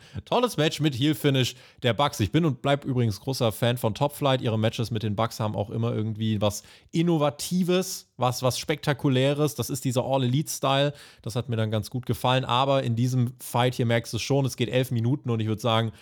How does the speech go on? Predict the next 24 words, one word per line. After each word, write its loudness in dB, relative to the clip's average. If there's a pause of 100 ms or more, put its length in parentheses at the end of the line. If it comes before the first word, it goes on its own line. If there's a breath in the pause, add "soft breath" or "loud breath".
(280 loud breath)
fünf -2
Minuten 0
davon 0
sind -2
einfach -2
nur 2
Young 0
Bucks -2
Chicken -4
Shit -2
Heel 0
Work, 2
so -2
wie -2
sie -2
sich -6
das 0
jetzt -4
mit 0
dem 0
Gimmick 2
vorgenommen -2
haben. 0 (420 loud breath)
Und 2